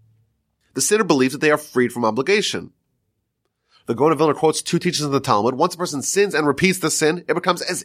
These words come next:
if it is permitted. When someone dies,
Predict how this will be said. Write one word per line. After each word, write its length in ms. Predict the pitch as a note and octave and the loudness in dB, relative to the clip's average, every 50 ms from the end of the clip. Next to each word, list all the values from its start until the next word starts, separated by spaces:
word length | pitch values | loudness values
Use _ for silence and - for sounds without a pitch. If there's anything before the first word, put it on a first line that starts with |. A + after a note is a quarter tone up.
| _ | _
if 320 | - D#3 C#3+ B2 - - - _ _ _ - - - - | 0 0 0 0 0 -8 -18 _ _ _ -20 -18 -8 0
it 180 | - - - - | 0 0 2 2
is 300 | B2 A#2 A2+ A2 - - _ _ _ _ | 2 2 2 0 -6 -12 _ _ _ _
permitted. 580 | - - F#3 G#3 C4 C#4+ B3+ E3 A2+ F#2 - - _ _ _ _ _ _ _ _ _ _ _ _ _ _ _ _ _ _ _ _ _ _ _ _ _ _ _ _ _ _ _ _ _ _ _ _ _ _ | -2 -2 0 2 2 2 2 2 2 0 -4 -12 _ _ _ _ _ _ _ _ _ _ _ _ _ _ _ _ _ _ _ _ _ _ _ _ _ _ _ _ _ _ _ _ _ _ _ _ _ _
When 140 | - C3 C3+ | 0 0 0
someone 420 | C3+ - G3+ G3+ A3 B3 A3+ E3+ B2 | 2 4 2 4 4 2 0 2 2
dies, 680 | D#3+ C#3 A#2+ G#2+ G2 G#2 A#2+ C#3+ F#3+ F#3 - - - | 2 2 4 4 2 2 2 0 0 -2 -4 -8 -10